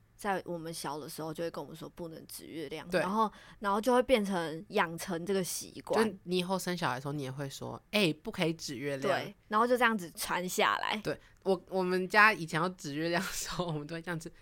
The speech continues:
Speaker 2: ，“哎，你看。”我们会五指
Speaker 1: 伸出去。
Speaker 2: 伸出去，“你看那个月亮。”
Speaker 1: 很 gentleman。
Speaker 2: 对，非常 gentleman。然后还有那个啊，晚上不可以剪指甲，这个我，我还好，我会剪指甲。
Speaker 1: 这个是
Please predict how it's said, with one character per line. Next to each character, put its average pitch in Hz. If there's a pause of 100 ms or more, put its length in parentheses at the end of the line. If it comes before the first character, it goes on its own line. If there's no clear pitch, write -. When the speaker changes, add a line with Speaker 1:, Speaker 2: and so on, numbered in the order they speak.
(160)
Speaker 2:
，“哎， 330
你 214
看。” 294
我 220
们 240
会 - (140)
五 254
指 208 (180)
Speaker 1:
伸 220
出 190
去。 196
Speaker 2:
伸 202
出 233
去 233
，“你 180
看 240
那 220
个 190
月 196
亮。” 202 (540)
Speaker 1:
很 214
gentleman。 196 (420)
Speaker 2:
对， 185
非 254
常 247
gentleman。 208 (340)
然 185
后 220
还 269
有 214
那 202
个 208
啊， 180 (360)
晚 165
上 220
不 214
可 175
以 156
剪 156
指 -
甲， -
这 294
个 262
我， 165 (420)
我 156
还 139
好， -
我 147
会 214
剪 135
指 127
甲。 - (380)
Speaker 1:
这 -
个 254
是 254